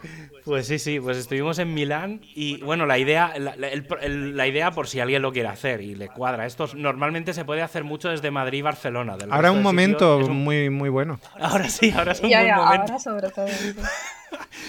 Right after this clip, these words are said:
Speaker 1: Mira, ahora, ahora comento otra cosa que estuve mirando ayer también, que va un poco en la línea de esto. No sé si tiene que ver los precios con cómo estamos o porque simplemente es barato.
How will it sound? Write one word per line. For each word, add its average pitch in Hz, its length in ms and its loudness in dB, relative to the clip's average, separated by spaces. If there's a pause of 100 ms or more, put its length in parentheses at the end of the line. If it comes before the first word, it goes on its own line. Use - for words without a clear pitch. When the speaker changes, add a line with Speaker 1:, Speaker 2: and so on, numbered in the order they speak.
(300)
Speaker 1:
Mira, 208 260 4
ahora, 214 200 6
ahora 202 300 2
comento 208 360 0
otra 175 220 0
cosa 185 240 -2
que 175 60 -2
estuve 165 280 -4
mirando 151 720 -4
ayer 135 340 -2
también, 151 340 -2
que 143 120 -6
va 135 80 -2
un 143 100 -4
poco 147 200 -4
en 139 60 -2
la 131 100 -4
línea 143 280 -4
de 139 100 -4
esto. 165 220 -6
No 175 140 0
sé 208 140 0
si 196 120 -2
tiene 170 200 -4
que 156 100 -4
ver 151 160 -2
los 139 200 -4
precios 135 500 -4
con 123 440 -8
cómo 147 280 -6
estamos 165 540 -6
o 135 120 -10
porque 117 280 -8
simplemente 139 500 -6
es 151 40 -8
barato. 117 380 -6